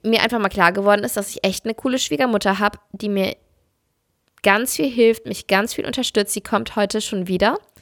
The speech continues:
nach Hamburg gedüst für fünf Tage, um mir mit Kasper zu helfen, damit ich schreiben kann, weil ich muss jetzt bald abgeben. Ich bin jetzt in den finalen Zügen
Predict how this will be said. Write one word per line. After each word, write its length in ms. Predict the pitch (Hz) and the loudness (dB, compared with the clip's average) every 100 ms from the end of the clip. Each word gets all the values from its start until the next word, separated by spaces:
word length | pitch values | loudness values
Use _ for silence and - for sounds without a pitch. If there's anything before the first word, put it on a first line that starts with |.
| _ _ - - - | _ _ -20 -20 -2
nach 200 | 240 233 | -2 2
Hamburg 340 | 240 226 247 | 4 4 4
gedüst 460 | 262 226 254 339 - | 2 2 2 0 0
für 220 | 254 226 | 2 2
fünf 280 | 226 240 240 | 2 -2 -2
Tage, 380 | - 208 214 - | 0 0 0 -2
um 80 | 214 | 0
mir 100 | 208 | 0
mit 160 | 196 | 0
Kasper 320 | - 190 - | 0 0 0
zu 140 | 196 208 | -2 0
helfen, 360 | 202 202 226 | 2 2 2
damit 240 | 226 214 - | 0 0 -2
ich 140 | 233 | -4
schreiben 380 | - 220 202 190 | 0 2 4 2
kann, 260 | - 185 196 | -2 -2 0
weil 120 | 190 | -2
ich 120 | - | -2
muss 120 | 202 | -2
jetzt 140 | 202 - | -2 0
bald 160 | - | 0
abgeben. 520 | - - 185 170 202 277 - - - | 0 -2 -4 -4 -6 -8 -14 -20 -20
Ich 80 | - | -6
bin 100 | 196 | 0
jetzt 140 | 202 196 | 0 2
in 60 | |
den 120 | 196 196 | -2 -2
finalen 520 | - 196 190 190 190 | 0 4 4 4 0
Zügen 420 | - 247 214 240 | -2 -2 -2 -4